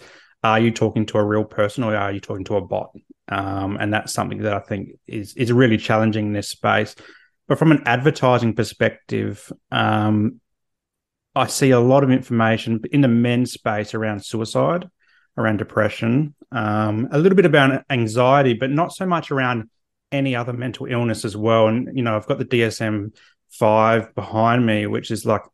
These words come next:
oh, on a thousand pages of mental illness information. But we seem to focus on these th-,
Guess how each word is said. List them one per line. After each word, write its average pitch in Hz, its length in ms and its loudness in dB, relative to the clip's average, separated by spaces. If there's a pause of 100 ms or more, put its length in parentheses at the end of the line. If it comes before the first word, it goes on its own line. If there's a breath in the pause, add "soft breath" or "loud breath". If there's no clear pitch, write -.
(160)
oh, 135 120 -2
on 113 160 -2
a 107 60 -8
thousand 117 420 2
pages 107 440 0 (200)
of 104 300 -4 (300)
mental 120 340 0
illness 113 320 2
information. 110 920 -4 (560 soft breath)
But 131 120 2
we 127 100 6
seem 151 300 6
to 156 80 2
focus 131 480 2
on 123 160 4
these 117 260 2
th-, - 160 -20